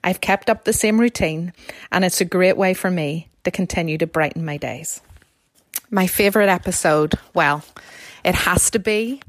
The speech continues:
from one of our dear members of our Ormo Baths community, Mister Mark Todd. It was really inspiring, and it just made me feel very peaceful, at rest, and happy knowing that there's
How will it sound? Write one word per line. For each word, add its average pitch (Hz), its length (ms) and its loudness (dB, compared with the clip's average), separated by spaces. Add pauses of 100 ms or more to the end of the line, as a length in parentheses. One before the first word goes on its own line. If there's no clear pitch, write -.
(100)
from 196 300 -2
one 180 160 2
of 196 180 0
our 180 140 2
dear 180 320 0
members 165 440 -2
of 165 140 0
our 160 140 2
Ormo 165 260 0
Baths 160 220 -2
community, 165 640 -4 (320)
Mister 180 320 0
Mark 175 400 -2
Todd. 131 440 -6 (280)
It 185 120 2
was 180 220 -2
really 175 320 4
inspiring, 147 720 -2 (520)
and 165 120 4
it 143 120 -2
just - 260 0
made 156 240 0
me 165 80 -2
feel 151 300 0
very 147 580 -2
peaceful, 175 720 0 (760)
at - 200 2
rest, 156 640 -2 (560)
and 170 100 0
happy 160 400 0
knowing 156 460 -2 (160)
that 170 160 0
there's 151 180 2